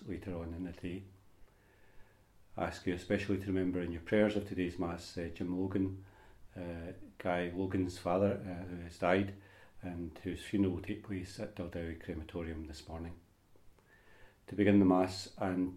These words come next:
to offer the Mass more worthily, we first call to mind our sins.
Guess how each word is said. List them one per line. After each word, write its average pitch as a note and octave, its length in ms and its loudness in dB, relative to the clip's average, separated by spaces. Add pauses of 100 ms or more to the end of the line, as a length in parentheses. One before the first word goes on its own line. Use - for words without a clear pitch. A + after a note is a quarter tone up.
to F#2+ 240 0
offer G#2 240 -2
the F#2+ 80 -2
Mass F2+ 340 -2
more F#2 140 0
worthily, G2 440 6 (460)
we G#2 80 -2
first A#2 300 4
call G#2 200 6
to G2 120 -4
mind F2 380 0 (100)
our E2+ 80 -8
sins. D2+ 480 -8